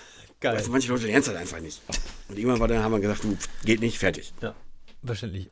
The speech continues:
Speaker 1: Und was für Sets sind dir noch so besonders in Erinnerung geblieben? Außer natürlich unsere, brauchen wir nicht drüber reden. <laughs> Aber nein, also du hast ja sicherlich, also,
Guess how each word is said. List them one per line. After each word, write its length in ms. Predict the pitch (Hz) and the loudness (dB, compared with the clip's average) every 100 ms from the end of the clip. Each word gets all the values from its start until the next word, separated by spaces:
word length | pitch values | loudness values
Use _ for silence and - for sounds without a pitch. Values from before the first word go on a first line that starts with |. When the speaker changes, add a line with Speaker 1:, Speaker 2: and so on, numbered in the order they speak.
| _ - | _ -10
Speaker 1:
Und 400 | 123 117 113 - | -6 -4 -4 -8
was 480 | 123 117 113 139 - | -10 -6 -2 -2 -2
für 260 | - 214 165 | -2 2 2
Sets 380 | - 170 - | 2 0 4
sind 180 | 156 151 | 2 4
dir 160 | 156 143 | 2 2
noch 220 | 139 - | 0 -2
so 160 | 135 117 | -2 0
besonders 400 | 113 151 147 123 | 2 2 2 0
in 60 | |
Erinnerung 320 | 123 151 117 | 0 2 4
geblieben? 260 | 101 92 85 - | 4 4 2 -2
Außer 380 | 101 95 92 101 | 2 2 4 4
natürlich 340 | 92 101 87 | 4 2 0
unsere, 460 | 92 101 90 87 78 | 2 0 2 0 0
brauchen 160 | 78 | -2
wir 40 | 78 | -4
nicht 100 | 80 | -4
drüber 160 | 85 82 | -6 -4
reden. 180 | 85 - - | -6 -6 -10
<laughs> 120 | - | 0
Aber 240 | 151 165 | 2 6
nein, 200 | 143 123 | 6 4
also 160 | 107 110 | 2 2
du 120 | 107 | 4
hast 120 | 110 | 4
ja 80 | 104 | 2
sicherlich, 400 | 98 101 95 87 | -2 0 -2 -4
also, 120 | - | -12